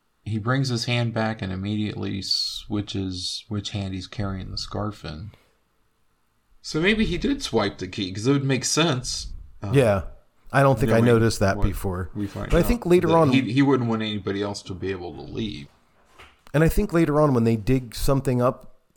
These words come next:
Speaker 2: you know, because Aldo discovers that something was buried in the garden, maybe the key is part of that.
Speaker 1: Oh, yeah, maybe.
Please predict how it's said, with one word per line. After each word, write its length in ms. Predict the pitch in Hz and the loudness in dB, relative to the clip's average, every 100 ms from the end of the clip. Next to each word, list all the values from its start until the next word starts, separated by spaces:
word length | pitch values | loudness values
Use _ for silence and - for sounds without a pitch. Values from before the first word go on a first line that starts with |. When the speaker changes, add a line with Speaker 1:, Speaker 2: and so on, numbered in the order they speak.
| - | -4
Speaker 2:
you 80 | 123 | 0
know, 400 | 113 113 104 - 107 | 2 0 -2 -6 -10
because 400 | 110 120 104 92 | -4 -2 -2 -4
Aldo 640 | 107 127 131 123 117 113 - - _ 110 104 | 0 2 4 4 4 0 -6 -18 _ -18 -6
discovers 600 | - - 113 107 113 98 | -4 2 2 4 0 -2
that 160 | - - | -6 -2
something 260 | 117 110 | 0 0
was 160 | 107 98 | 0 0
buried 440 | - 107 110 110 | 2 2 2 -2
in 160 | 104 104 | 0 0
the 280 | 101 95 90 - _ - | 0 -2 -4 -12 _ -10
garden, 520 | - 101 98 87 87 87 | 0 4 4 2 -4 -2
maybe 240 | 113 165 | 0 2
the 80 | 202 | 2
key 260 | - - 165 | -2 0 2
is 140 | 120 | 2
part 280 | - - 135 | 2 0 0
of 60 | 165 | -4
that. 260 | 82 71 _ _ _ _ _ _ _ _ _ _ _ _ _ _ _ _ _ _ _ _ _ _ _ _ _ _ _ _ _ _ _ _ - | -8 -14 _ _ _ _ _ _ _ _ _ _ _ _ _ _ _ _ _ _ _ _ _ _ _ _ _ _ _ _ _ _ _ _ -20
Speaker 1:
Oh, 80 | 170 | -18
yeah, 220 | 180 135 | -16 -14
maybe. 380 | 104 123 - | -14 -12 -14